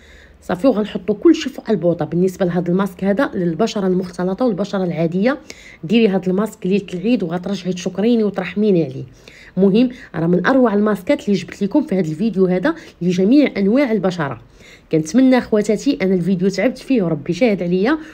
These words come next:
وكنتمنى منكم حتى نتوما تدعموني وتبارطاجيو الفيديو باش تعم الفائده. المهم الغزالات ديالي صافي غنحطيه في البوطون، ما تحركيش من حداه،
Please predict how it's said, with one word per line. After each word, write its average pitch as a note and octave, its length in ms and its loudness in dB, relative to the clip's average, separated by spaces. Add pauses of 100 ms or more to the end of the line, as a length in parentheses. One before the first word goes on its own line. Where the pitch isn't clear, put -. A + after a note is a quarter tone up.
(160)
وكنتمنى A#3 480 4
منكم A3 320 2
حتى - 180 -6
نتوما G#3 300 0
تدعموني F#3+ 640 2 (200)
وتبارطاجيو G3+ 680 -2
الفيديو F#3+ 480 0 (260)
باش G3 180 -2
تعم A#3 200 2
الفائده. F3 520 0 (600)
المهم G3+ 240 2
الغزالات F#3+ 400 0
ديالي G3 380 2 (220)
صافي F#3+ 300 -2
غنحطيه G3+ 520 -2
في - 200 -6
البوطون، G#3+ 400 -2
ما G3+ 60 0
تحركيش G3 680 -2
من G#3+ 100 0
حداه، D3 300 -4